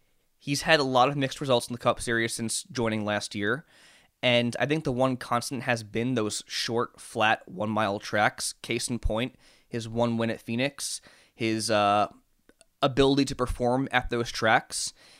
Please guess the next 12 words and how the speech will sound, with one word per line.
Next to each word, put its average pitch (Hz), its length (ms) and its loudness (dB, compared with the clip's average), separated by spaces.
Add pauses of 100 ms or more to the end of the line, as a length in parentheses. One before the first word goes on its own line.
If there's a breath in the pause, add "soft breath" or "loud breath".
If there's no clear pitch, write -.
(200 soft breath)
And 123 220 2
you 123 140 0
look 147 260 2
at 156 140 -2
those 127 240 4
short 117 260 -2
tracks - 560 0
like 120 320 0
Phoenix, 110 580 -4
Richmond, 117 400 -6
and 107 140 -4
Loudon, 113 420 -2